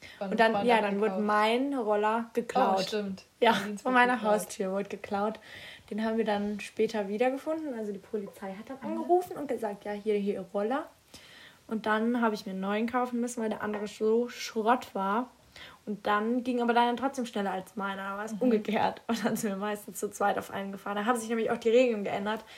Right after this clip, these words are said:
Speaker 2: dass man zu
Speaker 1: Ja.
Speaker 2: zweit auf dem Mofa fahren darf.
Speaker 1: Stimmt.
Speaker 2: Ja. Aber damals hat der, glaub ich, hundertachtzig Euro der Mofa-Führerschein gekostet.
Speaker 1: Ja, hundertachtzig.
Speaker 2: Und ich habe drei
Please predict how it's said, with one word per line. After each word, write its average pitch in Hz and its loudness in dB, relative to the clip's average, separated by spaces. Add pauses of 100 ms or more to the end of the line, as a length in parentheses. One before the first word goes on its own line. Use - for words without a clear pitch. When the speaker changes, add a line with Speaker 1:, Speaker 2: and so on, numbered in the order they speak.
Speaker 2:
dass 226 -6
man 226 -8
zu 220 -6
Speaker 1:
Ja. 214 -4
Speaker 2:
zweit 226 6
auf 175 -2
dem 180 -10
Mofa 180 -8
fahren 180 -10
darf. 185 -2 (180)
Speaker 1:
Stimmt. 208 -6 (380)
Speaker 2:
Ja. - -12 (560)
Aber 220 2
damals 233 6
hat 233 -2
der, 214 0
glaub 208 0
ich, 208 0
hundertachtzig 220 0
Euro 190 2
der 185 -2
Mofa-Führerschein 180 -12
gekostet. 190 -20 (100)
Speaker 1:
Ja, 247 -8
hundertachtzig. 208 -4
Speaker 2:
Und 294 6
ich 247 4
habe 226 12
drei 226 10